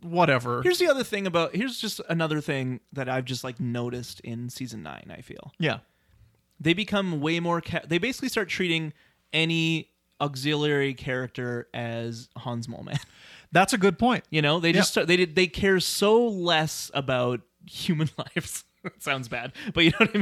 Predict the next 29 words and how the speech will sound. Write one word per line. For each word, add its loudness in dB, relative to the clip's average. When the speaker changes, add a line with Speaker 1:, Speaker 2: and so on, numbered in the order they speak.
Speaker 2:
mean? 0
Like, 2
they 2
just, -2
that, 0
like, 2
they'll 4
kill 0
off 2
people -2
so 2
easily 0
if -4
it, -6
if -8
they -2
think -6
it's -12
funny. -12
And 4
for -2
me, 0
it's -2
always 2
funny -4
when -2
it's -8
Hans -4
Moleman. -4